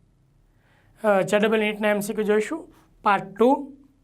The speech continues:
એક બ્લોકનું મિત્રો હવામાં વજન એકસો ને પચાસ ન્યૂટન છે અને પાણીમાં ડો-, જ્યારે ડુબાડવામાં આવે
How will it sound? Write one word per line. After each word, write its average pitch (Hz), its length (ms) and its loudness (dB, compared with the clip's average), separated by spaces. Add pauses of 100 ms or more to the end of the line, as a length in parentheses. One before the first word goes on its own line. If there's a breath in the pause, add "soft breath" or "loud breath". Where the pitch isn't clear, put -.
(2750 soft breath)
એક 277 160 2
બ્લોકનું 254 400 4
મિત્રો 311 300 4
હવામાં 269 300 2
વજન 277 260 2
એકસો 269 240 -2
ને 277 80 0
પચાસ 247 460 -2
ન્યૂટન 190 320 -6
છે 147 180 -4 (840 soft breath)
અને 220 120 0
પાણીમાં 254 520 0
ડો-, 262 100 4
જ્યારે 269 200 0
ડુબાડવામાં 269 640 2
આવે 214 160 0